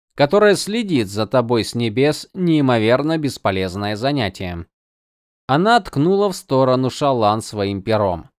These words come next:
«Но ты учишься риторике, мы всё-таки сделаем из тебя учёную даму». Девушка улыбнулась, ощутив прилив довольства.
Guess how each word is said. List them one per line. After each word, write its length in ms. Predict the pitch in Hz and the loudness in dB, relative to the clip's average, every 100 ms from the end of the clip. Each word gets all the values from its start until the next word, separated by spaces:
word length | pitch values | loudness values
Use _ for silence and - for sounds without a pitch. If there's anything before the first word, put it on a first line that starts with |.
| _ _ _ _ _ - | _ _ _ _ _ 2
«Но 200 | 196 202 | 4 4
ты 320 | - 247 - | 4 0 0
учишься 500 | 208 190 160 139 139 | 0 2 0 2 0
риторике, 800 | 123 110 147 165 185 185 214 196 | 0 2 4 4 2 0 -2 -2
мы 160 | 147 180 | 0 0
всё-таки 440 | - 160 143 151 | 2 0 0 0
сделаем 500 | 135 110 151 165 185 | -2 2 2 4 2
из 100 | 190 | -2
тебя 260 | - 123 110 | -2 2 2
учёную 460 | 110 113 95 101 107 | 2 -2 -2 -4 -2
даму». 380 | 95 85 87 - _ _ _ _ _ - | -2 -4 -10 -18 _ _ _ _ _ -14
Девушка 540 | 87 104 123 151 - | -6 -2 -2 -2 -2
улыбнулась, 760 | 156 165 160 - 117 95 - - _ | 0 0 0 0 0 -2 -6 -14 _
ощутив 480 | - - - 180 185 | -10 -10 -10 -10 -8
прилив 400 | - 101 113 113 | -4 -4 -4 -4
довольства. 640 | 95 120 120 98 - 85 | -2 0 2 -2 -6 -18